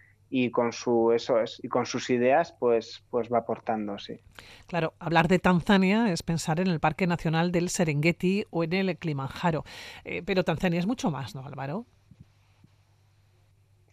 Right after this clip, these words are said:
Speaker 1: Sí, sí, sí, eso, eso es, eso es. Yo, por ejemplo,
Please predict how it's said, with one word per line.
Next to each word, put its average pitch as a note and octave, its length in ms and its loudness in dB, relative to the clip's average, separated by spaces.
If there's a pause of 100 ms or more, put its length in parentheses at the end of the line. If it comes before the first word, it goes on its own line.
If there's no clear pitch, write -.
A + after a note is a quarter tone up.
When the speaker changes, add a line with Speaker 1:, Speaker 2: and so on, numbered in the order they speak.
(580)
Speaker 1:
Sí, G3+ 420 2
sí, E3 240 0
sí, C#3+ 340 2
eso, C#3 720 4
eso C#3 500 2
es, A#2+ 220 -2
eso C3+ 260 2
es. B2+ 140 0
Yo, D3 320 4
por - 140 2
ejemplo, C#3 540 0